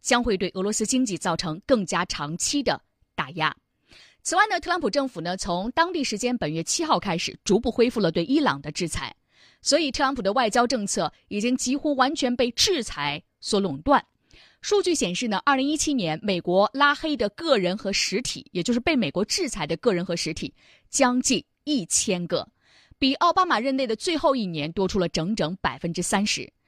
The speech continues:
所以特朗普在这种时代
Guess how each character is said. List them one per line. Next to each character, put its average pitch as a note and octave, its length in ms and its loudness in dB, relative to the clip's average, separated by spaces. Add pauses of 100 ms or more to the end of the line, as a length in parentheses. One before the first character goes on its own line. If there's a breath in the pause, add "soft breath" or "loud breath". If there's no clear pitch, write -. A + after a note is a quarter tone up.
(260 soft breath)
所 G#4 180 2
以 F4 140 0 (160 soft breath)
特 F#4+ 120 4
朗 G#4+ 120 10
普 C#4+ 140 0
在 D4+ 260 2
这 G4+ 300 2
种 E3+ 300 -2
时 - 340 -2
代 A3+ 300 2